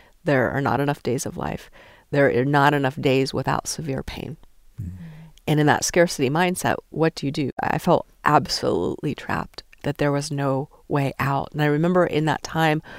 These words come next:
Speaker 1: I had this time when I was just praying, and I sensed the Holy Spirit whisper and say, to the essence, and let me just say, the essence of the idea was, "You have a choice here to make, that you can cling to the crisis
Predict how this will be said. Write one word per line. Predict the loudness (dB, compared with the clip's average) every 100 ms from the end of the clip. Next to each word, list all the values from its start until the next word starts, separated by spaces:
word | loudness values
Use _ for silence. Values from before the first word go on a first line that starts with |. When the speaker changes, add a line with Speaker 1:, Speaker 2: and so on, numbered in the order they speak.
| -16 -18 -20 -20 0
Speaker 1:
I | 2 2
had | 2 0
this | -2 -6 _ _ _ _ -8
time | 4 8 8
when | 6
I |
was | 2 0
just | -6
praying, | -4 0 2 2 2
and | 0
I | 0
sensed | 0 0 -2 -4 -2
the | -2
Holy | 2 0
Spirit | 0 0 0 0
whisper | -4 -6 -6
and | -6 -6
say, | -4 -4 -6 -16 -20 -20 -20 0
to |
the | 0 4
essence, | 4 4 -2 -4 -8
and | -6 -2
let |
me | 0
just | 0 0
say, | -2
the | -2 -4
essence | -4 -2 -4 -4
of | -4
the | -2
idea | -4 -4 -2 -2
was, | -4 -6 -12 -16 2
"You | 6
have | 6
a | 4
choice | 0 -2 -2
here | -4 -4
to | -4
make, | -6 -6 -6
that | -6 -4
you | -4
can | -2 -4
cling | -6 -8 -4 -2 -2
to | -4 -8
the | -8
crisis | -6 -6 -6 -8 -10